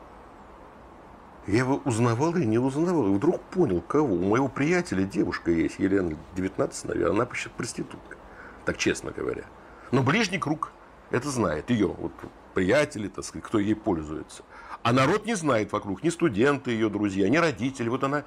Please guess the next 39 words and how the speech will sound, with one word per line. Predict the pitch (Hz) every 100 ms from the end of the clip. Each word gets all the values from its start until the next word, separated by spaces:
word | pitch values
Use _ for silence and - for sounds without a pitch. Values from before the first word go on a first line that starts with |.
| - - -
всякий | - 135 147
раз, | 127 123
продавая | - 120 127 123 117
свою | 120 120 120
девственность, | 190 196 - 87 - - - -
тысяч | 117 -
по | 120
сто, | 117 107 87
сто | -
пятьдесят, | - 113 - 87
я | -
предполагаю, | - 95 87 95 87
гонит, | 95 90 - - - - -
идет, | 151 214
зашивается, | 160 170 190 233 233 - - - - - - - - - -
и | 226
она | 226 214
снова | - 208 208 180 - - - - -
перед | 165 151
родителями, | 175 185 208 156 139
как | 170 131
девочка, | 113 175 160 135 -
опустив | 123 135 - 160
глаза. | 135 139 139 135
Ну | 139 139
как | 170 151
вы | 143
могли | 143 143
подумать? | 151 135 123 156 143 - - -
И | 165
Путин | 160 165 131
тоже | 123 113
очень | 117 110
скромно | - 95 98 92 90
стоял, | - 82 92 101
опустив | - - - 95
глаза. | 85 82 87 85
Матерь | 98 135 185 - 143 135
Божья! | 107 95 - -